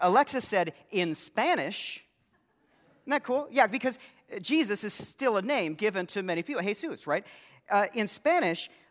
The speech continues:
the name Jesus means God will help. And I think that's an important understanding of the dimension of Jesus' role, his identity as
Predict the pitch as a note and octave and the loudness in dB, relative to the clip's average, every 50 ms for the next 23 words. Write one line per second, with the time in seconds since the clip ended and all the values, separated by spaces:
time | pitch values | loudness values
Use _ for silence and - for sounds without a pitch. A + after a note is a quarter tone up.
0 | _ _ _ _ _ _ - D#3+ G#3+ A#3 A#3+ A#3+ A#3+ A3+ F3+ A3+ D4+ E4 C4+ A#3+ | _ _ _ _ _ _ -2 0 0 2 2 2 0 -2 -2 0 0 0 0 -2
1 | - - - C4 C4 G#3 F#3 G3 F#3 - - _ - C#3 C3 - A#3 C4+ C4+ G#3 | -6 -6 -4 -4 -2 -2 -2 -2 -4 -8 -16 _ -20 -10 -4 0 4 6 6 6
2 | E3+ E3 F3+ G3+ A#3+ - - - - _ _ _ _ _ - D#3 D#3+ G#3 G3+ G#3 | 8 8 6 4 2 -2 -10 -14 -20 _ _ _ _ _ -10 -2 0 2 2 2
3 | G#3 - - - B3+ B3+ D#3 A#2 - - - - _ _ _ _ _ _ _ _ | 0 -4 -4 -2 -2 -2 -2 -2 -6 -12 -20 -20 _ _ _ _ _ _ _ _
4 | _ _ _ _ _ _ _ _ _ _ _ _ _ _ _ _ _ _ _ _ | _ _ _ _ _ _ _ _ _ _ _ _ _ _ _ _ _ _ _ _
5 | - - - - G3+ G#3+ - - D#4 D#4 - E4+ E4 D#4 - - - - - G3 | -20 -14 -6 -4 -2 -2 -2 -2 -4 -2 0 0 0 0 0 -6 -10 -6 -2 0
6 | G3+ G3 F3+ - _ - - - - B3+ D#4 C#4+ F3+ D3+ D3 - - - - _ | 0 0 -2 -4 _ -20 -20 -12 -8 -6 -6 -4 -4 -6 -6 -8 -10 -16 -18 _
7 | _ _ _ _ _ _ _ _ _ _ _ _ - G3+ G#3+ A#3+ C4+ B3+ - - | _ _ _ _ _ _ _ _ _ _ _ _ -2 0 0 0 -2 -6 -6 -8
8 | - A#3+ A#3 A3 F#3 D#3+ D3+ D3+ - D#3 D3+ D#3+ D#3+ C#3+ E3 F3 F#3+ A3 A#3+ A3+ | -6 -4 -2 -2 0 -2 -2 -2 -2 -4 -4 -4 -8 -6 -4 -4 -2 -2 -2 -4
9 | - - C#3+ C#3 C3+ - F3 D3 C3+ - - F#3+ G#3 G#3+ F#3+ G3+ G#3+ G3+ - - | -4 -6 -6 -6 -4 -4 -6 -6 -6 -8 -6 -4 -4 -4 -2 -4 -4 -6 -6 -10
10 | - - C#3+ D3 G3 G#3+ F#3 C#3 A#2 A2+ C3+ F#3+ A3+ - _ _ _ _ - F#3+ | -14 -14 -10 -6 -4 -2 -2 -2 -2 -4 -6 -6 -8 -12 _ _ _ _ -4 -2
11 | F3+ G3 E3+ D#3+ F3 G3 G3+ F#3 D3 C3+ C#3 - D#3 D3+ C#3+ C#3+ - | 0 -2 -2 -2 -2 -4 -2 -2 -4 -6 -4 -2 0 0 0 0 -4